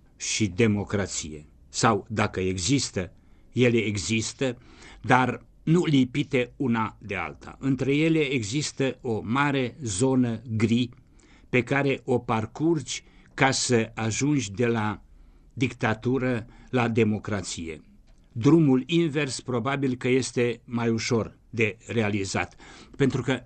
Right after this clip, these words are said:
democrația este un organism care, am mai spus lucrul acesta, nu e capabil să-și secrete proprii anticorpi care să pună la adăpost acest organism de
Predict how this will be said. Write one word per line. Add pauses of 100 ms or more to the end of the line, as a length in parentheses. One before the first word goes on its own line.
(120)
democrația
este
un
organism
care, (380)
am
mai
spus
lucrul
acesta, (500)
nu
e
capabil
să-și
secrete
proprii
anticorpi (500)
care (340)
să
pună
la
adăpost
acest (640)
organism (140)
de